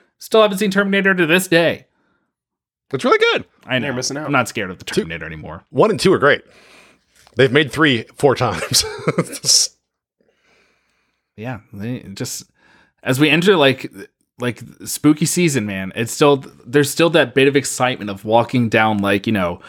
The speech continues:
Speaker 1: I was in the Michaels the other day and I walked down the Halloween aisle and I saw a bunch of skeletons and I got, like, a little chill. I was like, "How fun." Like, that suspense of, like, one of these could pop out if there's a weirdo in here, but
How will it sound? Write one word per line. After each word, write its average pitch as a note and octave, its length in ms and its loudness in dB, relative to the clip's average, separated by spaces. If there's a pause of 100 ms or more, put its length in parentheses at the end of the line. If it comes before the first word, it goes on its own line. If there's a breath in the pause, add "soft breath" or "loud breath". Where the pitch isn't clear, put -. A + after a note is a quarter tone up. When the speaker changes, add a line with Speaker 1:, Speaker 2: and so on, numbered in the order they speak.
(200 loud breath)
Speaker 1:
I C3 40 2
was D3 120 4
in B2 60 4
the G2+ 80 0
Michaels G#2+ 440 2
the E2+ 100 -2
other F#2 120 -2
day G2 120 -2
and F#2+ 80 0
I F#2+ 40 -2
walked G#2 220 -2
down A#2+ 120 0
the F#2+ 100 -4
Halloween G#2 400 0
aisle F#2+ 240 -4
and F#2 100 -6
I F#2+ 40 -4
saw A#2 200 -2
a G#2 40 -4
bunch G#2+ 160 -6
of - 60 -6
skeletons G2 580 -4
and F#2 80 -10
I G2 40 -6
got, G#2 160 -4
like, G2+ 140 -8
a G2+ 40 -8
little G#2+ 280 -2
chill. G2+ 400 -4
I D2 40 -8
was F#2 100 -8
like, G#2 120 -6
"How G#2 160 2
fun." A2 460 0
Like, G#2 220 -2
that A2 180 2
suspense A#2 420 -2
of, G2+ 80 -8
like, G2+ 160 -6
one G#2 180 -2
of E3 60 2
these C#3 180 2
could G#3+ 260 0
pop G#2+ 280 -2
out F#2+ 200 -2
if G2 80 -10
there's G2 200 -4
a F2 60 -10
weirdo G2 460 0
in D#2+ 80 -10
here, F#2 200 -6
but F#2+ 220 -8